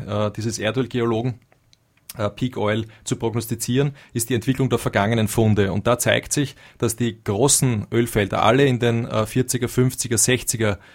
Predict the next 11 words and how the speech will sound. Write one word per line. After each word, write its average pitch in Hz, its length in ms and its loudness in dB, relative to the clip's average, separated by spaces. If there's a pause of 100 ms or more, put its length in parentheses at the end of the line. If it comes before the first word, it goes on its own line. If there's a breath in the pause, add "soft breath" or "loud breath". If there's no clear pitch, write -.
(160 loud breath)
Jahren 101 240 0
gefunden 113 480 0
wurden 127 300 4 (340 loud breath)
und 120 80 -2
seither 131 720 4 (120 soft breath)
trotz - 420 2
immens 120 480 0
steigenden 113 520 -2
Förderaufwand-, 110 840 0
äh, 110 240 -2
Explorationsaufwandes, 117 1400 0